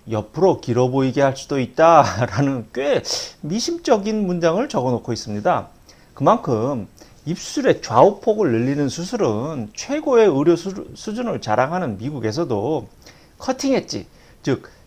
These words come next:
최첨단의 그 발전하고 있는 분야라는 것을 보여주는 글입니다.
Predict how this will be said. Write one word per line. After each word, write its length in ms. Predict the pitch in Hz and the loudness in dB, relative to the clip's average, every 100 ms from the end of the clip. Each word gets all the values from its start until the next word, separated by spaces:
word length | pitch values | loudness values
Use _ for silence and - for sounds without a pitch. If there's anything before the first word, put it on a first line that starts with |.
| _ - | _ -12
최첨단의 1040 | - 170 - 226 233 214 180 214 156 104 | -8 -6 -6 -6 -4 -2 0 0 -2 -4
그 140 | 117 | -8
발전하고 720 | - 113 101 - 180 262 247 202 | -10 -12 -6 2 4 4 2 -2
있는 300 | 165 202 160 | -2 -6 -4
분야라는 480 | 120 117 110 104 | -2 0 0 -2
것을 360 | 101 101 220 262 | -6 -4 -2 -2
보여주는 480 | 113 107 104 110 107 | -4 -4 -4 -6 -4
글입니다. 600 | 104 104 104 165 120 | -6 -4 0 2 2